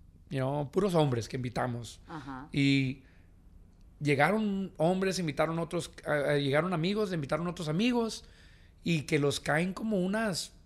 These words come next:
Speaker 1: three, four hundred people, maybe.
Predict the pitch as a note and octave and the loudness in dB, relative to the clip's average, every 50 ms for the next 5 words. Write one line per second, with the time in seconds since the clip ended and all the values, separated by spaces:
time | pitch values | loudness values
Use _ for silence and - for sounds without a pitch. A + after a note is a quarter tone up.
0 | - - - - - - - - - - - - - - - - - - - - | -20 -20 -20 -20 -20 -20 -20 -20 -20 -20 -20 -20 -20 -20 -20 -20 -20 -20 -20 -20
1 | - - - E3+ G3 A3+ - - G#3 G#3 G3+ G#3+ A3 A3 F3+ F#3+ A3 - - D#4+ | -12 -4 -2 0 0 0 0 0 2 2 4 4 2 4 8 8 8 8 8 4
2 | - - - - - - - - - - - - - - - - - - - F3 | -4 -6 -18 -20 -20 -20 -20 -20 -20 -20 -20 -20 -20 -20 -20 -20 -16 -2 4 6
3 | F3+ G#3+ B3+ D4+ E4 - - | 8 8 8 6 4 2 0